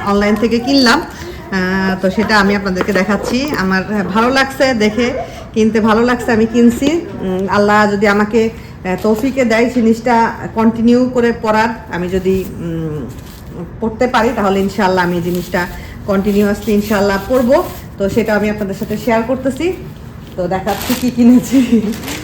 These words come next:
তো শান, আমি একটা নেকআপ কিনেছি। আমি কিন্তু একসময় নেকআপ পরতাম। আমি যে স্কুলে পড়েছি, আমার স্কুলটা ছিল ইসলামিক স্কুল। তো ওই স্কুলে আমাদেরকে নেকআপ পরে যেতে হতো। আহ, ক্লাস সিক্স থেকে নেকআপটা ম্যান্ডেটরি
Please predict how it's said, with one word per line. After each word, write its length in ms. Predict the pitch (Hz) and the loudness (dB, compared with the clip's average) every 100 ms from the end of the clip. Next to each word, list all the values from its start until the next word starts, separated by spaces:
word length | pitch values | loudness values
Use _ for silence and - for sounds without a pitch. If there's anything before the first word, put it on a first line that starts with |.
| - | -4
তো 100 | 262 | 0
শান, 240 | 269 311 220 - | 2 2 0 -4
আমি 260 | 208 254 | 0 0
একটা 180 | 214 226 | 0 -2
নেকআপ 320 | 220 240 254 - | -4 -2 -4 -4
কিনেছি। 560 | 202 180 156 180 185 320 - - - - - - - | -6 -6 -6 -6 -4 -6 -8 -16 -16 -16 -16 -16 -10
আমি 140 | 220 | -4
কিন্তু 180 | 240 254 | 0 0
একসময় 320 | 240 - 254 | 0 0 0
নেকআপ 300 | 247 240 240 233 | 0 0 -2 -4
পরতাম। 440 | 196 190 190 214 285 | -6 -6 -2 -2 -2
আমি 320 | 180 185 190 | -4 -4 -4
যে 200 | 202 220 | -4 -6
স্কুলে 300 | - 240 226 | -6 -4 -4
পড়েছি, 320 | 220 196 208 | -2 -4 -4
আমার 160 | 202 190 180 | -4 -4 -6
স্কুলটা 360 | - 202 208 | -6 -6 -4
ছিল 160 | 208 220 | -4 -6
ইসলামিক 580 | 196 208 190 202 190 185 | -6 -2 -2 -4 -6 -10
স্কুল। 340 | - 180 269 302 - - - | -8 -8 -8 -10 -12 -14 -10
তো 80 | 202 | -4
ওই 160 | 196 196 | -4 -4
স্কুলে 300 | - 240 226 | -6 -4 -2
আমাদেরকে 380 | 196 190 190 | -2 -6 -6
নেকআপ 300 | 202 208 214 208 | -6 -4 -6 -4
পরে 180 | 190 190 | -2 -2
যেতে 240 | 190 185 | -2 -6
হতো। 280 | 180 170 190 | -6 -6 -4
আহ, 640 | 247 339 - 165 160 151 156 | -6 -6 -12 -10 -8 -6 -6
ক্লাস 200 | 180 175 - | -6 -6 -6
সিক্স 200 | 226 - - | -8 -8 -8
থেকে 200 | 208 233 | -6 -6
নেকআপটা 420 | 190 190 190 202 | -6 -6 -6 -6
ম্যান্ডেটরি 540 | 185 180 175 185 180 | -4 -4 -6 -6 -6